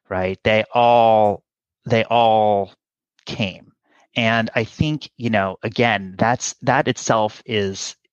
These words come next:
you know, a demonstration of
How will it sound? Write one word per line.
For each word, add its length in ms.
you 60
know, 100
a 60
demonstration 1080
of 580